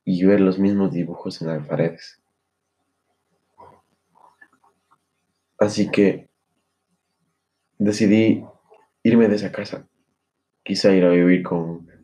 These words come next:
mi abuelita, mis tíos, pero... Me pasaba lo mismo, nadie contestaba. No podía soportar eso. Así que tuve que ir donde la policía.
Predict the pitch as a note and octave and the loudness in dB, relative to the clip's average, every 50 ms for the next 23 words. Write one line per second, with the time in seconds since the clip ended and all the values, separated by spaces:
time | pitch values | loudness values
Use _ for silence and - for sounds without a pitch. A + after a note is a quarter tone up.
0 | _ _ - F2+ F2+ F2+ F2+ F2 E2 D#2+ D#2+ D#2+ E2 E2 E2 E2+ E2+ D#2+ - F2+ | _ _ -6 -4 -2 -2 -2 -2 -2 -2 -4 -4 -4 -6 -6 -8 -10 -6 -4 -4
1 | E2 D#2+ E2 E2 D#2+ D#2+ E2 D#2 D2+ - - C#2+ E2 F#2 F2 F2 - - - - | -2 -2 -4 -4 -4 -6 -6 -8 -8 -12 -14 -4 0 0 0 0 -2 -8 -2 0
2 | F#2 F2+ F2 F2 F2+ F2+ - - _ _ _ _ _ _ _ _ _ _ _ _ | 2 4 4 2 0 -2 -10 -20 _ _ _ _ _ _ _ _ _ _ _ _
3 | _ _ _ _ _ _ - F#2+ F#2 G2+ G2 - A2 A2+ A2+ G#2 G#2 G2+ A2+ A2+ | _ _ _ _ _ _ -8 -2 -2 -2 2 4 4 4 4 4 2 2 0 -2
4 | A2 A2 G2 F#2 G#2 A2 A2+ A2 G#2+ F#2 - F#2 - - G#2+ A#2 A2+ F#2+ - - | -2 -2 -2 0 0 0 -2 -2 -4 -4 -6 -8 -8 -6 -6 -4 -4 -6 -8 -12
5 | _ _ _ _ _ _ _ _ _ _ _ _ _ _ _ _ _ _ _ _ | _ _ _ _ _ _ _ _ _ _ _ _ _ _ _ _ _ _ _ _
6 | _ _ _ _ _ _ _ _ _ _ _ _ _ _ _ _ _ G#2 A2+ A2+ | _ _ _ _ _ _ _ _ _ _ _ _ _ _ _ _ _ 0 0 2
7 | - G2+ F#2 D#2+ - - - F#2 D#2+ - - D2 - E2 D#2+ F2+ F2+ - - - | 2 2 2 2 2 0 0 -2 -2 -2 -4 -2 0 0 0 0 0 -2 -4 -8
8 | - - - - _ _ _ _ _ _ _ _ _ _ _ _ _ _ _ _ | -10 -12 -20 -20 _ _ _ _ _ _ _ _ _ _ _ _ _ _ _ _
9 | _ _ _ _ _ _ _ _ _ _ _ _ _ _ _ _ _ _ _ _ | _ _ _ _ _ _ _ _ _ _ _ _ _ _ _ _ _ _ _ _
10 | _ _ - G2 F#2+ - - F#2+ F#2 - F#2 F#2 F2+ F2+ F2+ F2+ - - _ _ | _ _ -2 -2 -2 0 -2 -2 0 2 2 2 4 2 0 -4 -8 -16 _ _
11 | - - - - _ _ _ _ _ _ _ _ _ _ _ _ _ _ _ _ | -20 -20 -20 -20 _ _ _ _ _ _ _ _ _ _ _ _ _ _ _ _
12 | - - _ _ _ _ _ _ _ _ _ _ _ _ _ _ _ - G2+ G2+ | -20 -20 _ _ _ _ _ _ _ _ _ _ _ _ _ _ _ 2 2 4
13 | G2+ - - G2+ G#2 G2+ G2 F#2+ F#2 F2 F2+ F2 - E2+ F2+ F2+ - - G2+ G#2 | 4 4 4 4 4 6 6 4 4 2 2 0 0 -2 -2 -2 -2 -2 -2 -2
14 | A2+ - - _ | -4 -8 -16 _